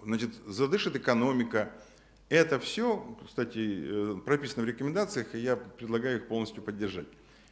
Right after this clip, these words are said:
Ещё одна часть, о которой можно, конечно, долго говорить, но это результаты деятельности по социальному обеспечению населения, я имею в виду с точки зрения здравоохранения, образования, культуры, спорта.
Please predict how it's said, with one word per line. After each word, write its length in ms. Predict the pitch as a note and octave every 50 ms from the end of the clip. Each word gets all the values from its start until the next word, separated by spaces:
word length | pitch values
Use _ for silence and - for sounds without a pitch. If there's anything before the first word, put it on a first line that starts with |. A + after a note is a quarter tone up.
| -
Ещё 280 | B2 A2+ - - F3 D3+
одна 160 | C#3+ C#3+ C3+
часть, 280 | C3 - F#3+ F3 F3+ D3
о 20 |
которой 360 | A2+ - B2 A#2 - C3 B2+ A#2+
можно, 300 | B2+ B2+ A2 G2 G#2+ G2
конечно, 400 | - G2+ G#2 G2+ F#2+ - G2+ G2
долго 300 | G2 G#2+ G#2+ G#2 G2+ G2
говорить, 400 | F#2+ A2+ C3 F3+ A3+ A3 A3 C3+
но 80 | C#3
это 320 | C#3 C3+ - - B2+ A#2 - - - - -
результаты 640 | - A#2+ B2 A#2 A#2 A#2 A2+ A2+ D#3+ E3+ E3 E3+ D3
деятельности 760 | B2+ G#2+ F#2 G#2 A#2 B2+ B2+ A#2+ A#2+ B2+ A#2+ A#2+ - - B2
по 420 | A2 - - A2 A2 A2+ A2 - - - - - - - - -
социальному 560 | - - G#2+ - - C3+ C#3 D3 C#3+ C3 B2
обеспечению 800 | A2 G#2 G#2 - - A2 G2 - - A#2+ A2+ A2 G#2+ G#2 G2 - -
населения, 500 | - G2+ G2+ - - A#2+ C3+ C#3 C3 B2
я 200 | A2+ G#2+ A2+ A2 A2
имею 160 | G#2+ A2 G#2+
в 20 |
виду 100 | G#2 G#2
с 40 | G2+
точки 120 | - - G2+
зрения 280 | G2 A2 G#2 G2 F#2+
здравоохранения, 760 | F2+ F#2 G2 G#2 G#2 G2+ - - A#2 B2+ D#3 E3 D3 B2 A2
образования, 800 | G2+ F#2+ G2 G2 F2+ G2+ G2+ G#2 A#2+ C3+ C#3+ C3+ B2+ A#2+ A2+ F#2+ - - - - - - - -
культуры, 640 | - C3 A#2 G#2 - - D3+ E3 E3+ D#3 C3 A#2+
спорта. 540 | - - - - A#2+ A2 G2 E2 - D#2+ -